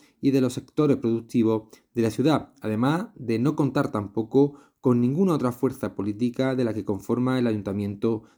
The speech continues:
de nuestra ciudad. Y en este sentido queremos destacar la falta de transparencia del Partido Popular en esta materia,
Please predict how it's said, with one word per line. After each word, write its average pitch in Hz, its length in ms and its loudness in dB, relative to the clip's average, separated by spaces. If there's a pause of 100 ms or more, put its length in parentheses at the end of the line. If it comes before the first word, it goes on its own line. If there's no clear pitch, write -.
de 113 100 0
nuestra 98 360 -2
ciudad. 101 420 0 (320)
Y 117 80 0
en 120 40 4
este 127 120 2
sentido 151 720 2
queremos 127 400 0
destacar 135 760 -4 (320)
la 120 160 2
falta - 680 -2
de 120 200 -2
transparencia 123 760 0
del 127 180 2
Partido 117 360 -2
Popular 120 520 0 (400)
en 117 260 0
esta 110 200 -4
materia, 104 540 0